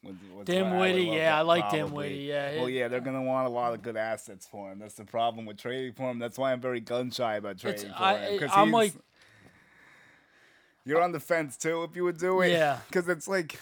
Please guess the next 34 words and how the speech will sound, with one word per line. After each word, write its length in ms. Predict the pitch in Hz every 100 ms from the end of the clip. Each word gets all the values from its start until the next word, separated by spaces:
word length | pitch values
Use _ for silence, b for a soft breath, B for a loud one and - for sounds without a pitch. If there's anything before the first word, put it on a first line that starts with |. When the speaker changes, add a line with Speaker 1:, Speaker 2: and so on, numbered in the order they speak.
| -
Speaker 1:
he's 220 | 165 180 180
a 40 |
great 340 | 151 165 165 -
player, 340 | 147 151 139
but 140 | 127
you 60 | 131
have 100 | 135
to 80 | 131
give 180 | 127 127
up 160 | 123
a 40 | 123
lot 240 | 120 117
to 60 | 110
get 280 | 113 117 110
him. 180 | 104 101 -
And, 140 | 131
Speaker 2:
I 100 | 135
Speaker 1:
you 40 |
know, 200 | 135 143
we 160 | 135 139
saw 260 | - 160 151
how 80 |
that 180 | 143 120
crippled 320 | - 139 139
the 60 | 131
Knicks 260 | 131 123 131
with 80 |
the 60 | 120
Carmelo 340 | 120 120 117
Anthony 420 | 107 113 113 117 101
trade. 440 | - 113 110 107 -
Speaker 2:
Yeah. 340 | 175 147 127 117 _ _ _ -
Speaker 1:
I 140 | 120 120
mean, 380 | 113 113 101